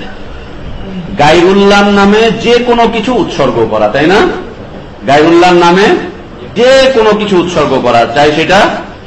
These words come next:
বিশাল বড় কিছু হোক অথবা ছোট্ট একটা মাছি হোক না কেন,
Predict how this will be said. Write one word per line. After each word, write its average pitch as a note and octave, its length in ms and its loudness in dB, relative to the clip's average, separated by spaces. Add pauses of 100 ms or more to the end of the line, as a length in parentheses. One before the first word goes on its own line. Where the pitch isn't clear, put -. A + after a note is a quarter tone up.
(120)
বিশাল F#3 720 2
বড় F#3 220 2
কিছু G3+ 220 -2
হোক A3 200 2
অথবা F#3+ 320 2 (640)
ছোট্ট F3 220 0
একটা F#3+ 360 2 (840)
মাছি C#3+ 340 0
হোক C3 220 -4
না A#2 100 -2
কেন, G2+ 220 -2